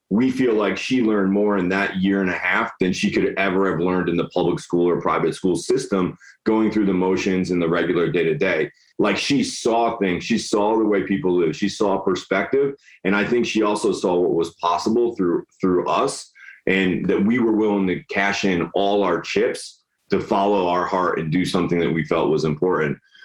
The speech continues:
So, you know, we're, we're, we're never stopping, right? So, like, right now we have, you know, we're here in Bozeman, Montana, you know, we're putting down new roots, we're opening up a new business,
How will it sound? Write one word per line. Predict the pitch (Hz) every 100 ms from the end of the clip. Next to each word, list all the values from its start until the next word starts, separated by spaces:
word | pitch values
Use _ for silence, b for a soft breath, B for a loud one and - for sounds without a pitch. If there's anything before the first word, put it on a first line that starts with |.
| B
So, | - 101 101 95 95
you | 104
know, | 104
we're, | 101 117 120 -
we're, | 104 113 113 104 - _ _ _ _ -
we're | 101 104
never | 107 117 120 -
stopping, | - 101 92 92 85
right? | 90 95 95
So, | 104
like, | 92 90
right | 95 98
now | 95 92 90
we | 90
have, | 92 87 87 - _ _ _ _
you | 87 92
know, | 90
we're | 92
here | 98 107
in | 104 87 -
Bozeman, | 95 92 92
Montana, | 87 85 85 127 120 110 98 69
you | 92
know, | 87
we're | 85
putting | - 98 92
down | 95 90
new | 90 85
roots, | 87 139 131 - -
we're | 82
opening | 90 - 92 90
up | 85
a | 80
new | 87 85
business, | 131 135 139 131 -